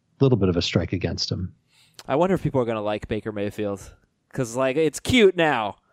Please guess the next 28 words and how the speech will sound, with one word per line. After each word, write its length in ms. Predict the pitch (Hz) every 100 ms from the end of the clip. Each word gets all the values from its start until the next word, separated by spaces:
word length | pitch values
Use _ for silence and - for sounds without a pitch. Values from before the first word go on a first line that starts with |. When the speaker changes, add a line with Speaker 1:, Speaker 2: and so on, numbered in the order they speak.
| _ _ _
Speaker 2:
but 400 | 127 139 135 127 _ _ _ _ _
once 320 | - 156 175 -
he 80 | 196
becomes 520 | 175 180 165 151 139
one 260 | 175 165 156
of 60 |
the 60 | 139
faces 360 | - 147 143 139
of 80 | 131
the 140 | 143
N 80 | 143
F 140 | 139
L 300 | 147 143 151 147
and 100 | 139
he 40 |
starts 300 | 131 147 139
doing 500 | - 143 139 139 131 -
some 180 | 151 143
of 80 |
his 140 | 139 135
antics 560 | 143 147 156 - - - _ _ -
and 100 | 117
the 40 |
media 320 | 117 139 147
coverage 360 | - 147 135 127
is 100 | 120
gonna 160 | 131 120
change, 560 | 139 131 135 - -